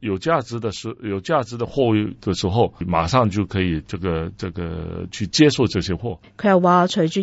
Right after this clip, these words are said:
Speaker 2: "一带一路"政策开展，更多产能同埋设备出口，兴华亦都能够受惠。
Speaker 1: 这个"一带一路"的这个扩展方面的话，主要是为了这个要推出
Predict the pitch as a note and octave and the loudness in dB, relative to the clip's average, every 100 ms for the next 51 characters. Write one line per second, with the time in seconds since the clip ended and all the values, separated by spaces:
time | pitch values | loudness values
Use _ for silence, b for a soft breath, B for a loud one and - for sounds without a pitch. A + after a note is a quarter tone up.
0 | C4+ D4+ A3+ G#3+ C4 B3+ F#3+ F#3 G#3+ G#3 | 0 2 0 2 2 2 2 2 0 0
1 | A3+ G#3 C4+ C4+ B3 E3 G3+ B3 B B | 0 -2 2 2 2 2 2 0 B B
2 | B3+ A#3+ A#3+ C4+ C#4 - C#3+ G#3 G#3+ E3 | 4 6 6 2 2 0 0 2 2 0
3 | E3+ F3 D#3+ D#3+ - - F#3 F3 - C#4 | -2 0 0 -2 -4 0 0 2 0 0
4 | G#3+ G#3+ C4+ B B B B B3+ B3 E3+ | 4 6 4 B B B B 4 4 4
5 | E3 F3+ E3+ B3 G#3 C#3+ E3+ E3+ F3 E3 | 2 -2 0 0 2 0 -2 -2 0 2
6 | E3+ E3+ D3 - - F#2 F#2 G#2 A2+ A2 | 4 4 2 0 -4 0 2 2 6 6
7 | A2 G#2+ F#2+ E2+ - F#2+ - E2+ A#2+ G2 | 6 4 0 -2 -4 -8 -8 -4 -2 -2
8 | D#2+ D2 E2+ E2+ D#2+ D2+ F2 - E2 F#2 | -4 -6 -6 -6 -8 -10 -12 -8 -2 0
9 | F2 - F2 E2 E2 F#2 E2 E2 E2 E2+ | -2 -4 -6 -6 -4 -2 -2 -4 -8 -10
10 | E2+ D#2+ D#2 F2+ F#2+ E2 - - - A#2 | -8 -8 -8 -4 -2 -4 -6 -6 -2 0
11 | A2+ - A#2+ | -2 -4 -6